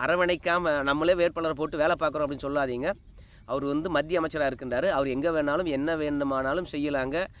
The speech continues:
அதாவது மக்களுடைய குறையை கேட்கலாம், மக்களுடைய குறைகளை தீர்க்கலாம். அதனால அவரு தான் அந்த இடத்துல நிக்க போறாருன்னு சொல்ல முடியாதுங்க. அதனையும் தாண்டி கேப்டனை பற்றி ரொம்ப பெருமையா நம்ம மோடி அவர்கள் பேசுவதனால, தேமுதிக பா ஜ க கூட்டணியுடன் வருகிறதா,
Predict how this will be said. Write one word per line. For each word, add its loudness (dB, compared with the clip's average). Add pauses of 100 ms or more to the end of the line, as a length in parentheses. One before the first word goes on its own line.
(420)
அதாவது 4
மக்களுடைய -2
குறையை 0
கேட்கலாம், 0
மக்களுடைய -2
குறைகளை -4
தீர்க்கலாம். 2 (120)
அதனால 4 (300)
அவரு 0
தான் 6
அந்த 0
இடத்துல -2
நிக்க -6
போறாருன்னு 0
சொல்ல -2
முடியாதுங்க. -2 (240)
அதனையும் -2
தாண்டி -2 (600)
கேப்டனை -2
பற்றி -2
ரொம்ப 0
பெருமையா 0
நம்ம 2
மோடி 0
அவர்கள் -6
பேசுவதனால, 0 (840)
தேமுதிக 0
பா 8
ஜ 2
க 0
கூட்டணியுடன் -4
வருகிறதா, 2